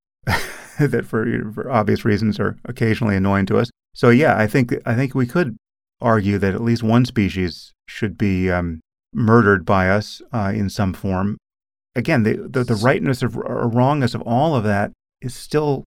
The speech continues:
Speaker 1: a matter of consequences, whatever they
Speaker 2: Yeah,
Speaker 1: are,
Speaker 2: so, so
Speaker 1: w-, whether we can figure them out.
Speaker 2: Well, in this case, it's, it's, yeah, wh-, whether creatures with negative well-being should exist. And I think that a-, an example would be during graduate school, I hurt my back quite badly. And for
Speaker 1: Mm-hmm.
Speaker 2: years,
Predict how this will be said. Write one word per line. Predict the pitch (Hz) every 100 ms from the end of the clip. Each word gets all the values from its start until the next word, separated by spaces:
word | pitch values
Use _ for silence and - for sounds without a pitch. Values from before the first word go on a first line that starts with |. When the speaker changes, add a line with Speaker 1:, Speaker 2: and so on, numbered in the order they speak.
| _ _ _
Speaker 1:
a | 135
matter | 131 131 123
of |
consequences, | - 175 208 - 95 - - - _ _ _
whatever | 131 143 143
they | 117
Speaker 2:
Yeah, | 113
Speaker 1:
are, | -
Speaker 2:
so, | 147 -
so | 151
Speaker 1:
w-, | 147
whether | 127 131
we | 127
can | 123
figure | 135 127
them | 120
out. | 101 -
Speaker 2:
Well, | 147
in | 170
this | 185
case, | 156 143 135
it's, | 123 - - - _ _
it's, | 143 -
yeah, | 123 117
wh-, | 110 123
whether | 127 123 117
creatures | 131 120 107 110
with | 107
negative | 113 110 107
well-being | 107 104 110 107 104 104 113 _ _ _ _
should | - - 117
exist. | 110 120 113 -
And | 110 110
I |
think | 113 117 107
that | 117 107 _ _ _ _
a-, | 85 123
an | 127
example | 120 143 127
would | 117
be | 117
during | 107 139 131
graduate | 120 113 113
school, | - 117 107
I | 104
hurt | 123
my | 110 107
back | 110 104 - - _ _
quite | - 120 -
badly. | 135 120 107 101 98
And | 110 107
for | -
Speaker 1:
Mm-hmm. | 110 110
Speaker 2:
years, | 147 170 120 104 101